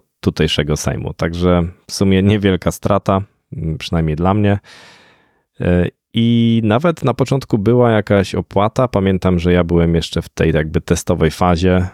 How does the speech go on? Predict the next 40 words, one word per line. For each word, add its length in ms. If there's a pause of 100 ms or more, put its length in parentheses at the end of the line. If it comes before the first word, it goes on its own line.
e, 220
i 100
musiałem 400
za 80
to 140
zapłacić, 760 (180)
a 100
później 520
się 140
okazało, 500
że 120
jeszcze 260
ci 140
ludzie 280
wszyscy 540 (120)
łącznie 320
ze 120
mną 160
dostali 360
zwrot 280
tych 160
pieniędzy. 420
To 160
chyba 340
bodajże 420
kosztowało 560
około 320
siedemdziesięciu 640
czy 140
osiemdziesięciu 520
funtów. 480 (640)
Liczyli 440
na 180
to, 160
że 140
jeszcze 260
zarobią 300
na 140
tym 400
kasę, 420